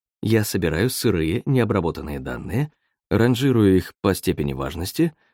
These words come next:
пытаясь выработать соответствующие критерии,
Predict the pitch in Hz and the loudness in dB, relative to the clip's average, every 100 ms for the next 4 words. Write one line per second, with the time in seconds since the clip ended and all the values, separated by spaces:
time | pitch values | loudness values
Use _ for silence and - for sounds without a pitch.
0 | _ 147 135 127 123 117 117 113 110 - | _ 0 4 4 2 2 2 2 -2 0
1 | 113 117 107 - 113 107 113 - 104 107 | -2 0 0 0 0 2 0 0 0 2
2 | 101 101 | 4 2